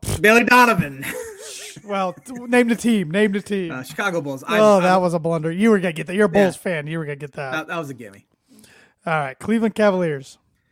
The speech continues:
Speaker 2: Um, I don't know.
Speaker 1: J B Bickerstaff.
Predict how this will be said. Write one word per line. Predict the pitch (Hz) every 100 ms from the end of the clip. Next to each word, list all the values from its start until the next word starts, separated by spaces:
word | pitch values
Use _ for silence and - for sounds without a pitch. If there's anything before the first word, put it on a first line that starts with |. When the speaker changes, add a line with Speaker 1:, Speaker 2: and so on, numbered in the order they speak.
| _ _ _ _
Speaker 2:
Um, | 143 160 170 170 170 170 165 143 _ _ _ _ _ _ _ _ _ _ _ _ _ _ _ _ _ _ _ _ _ _ _ _ _ _ _ _ _ _ -
I | 127
don't | 131
know. | 131 123 123 _ _ - -
Speaker 1:
J | 151 196
B | 208 226
Bickerstaff. | 165 214 196 - - 131 127 - -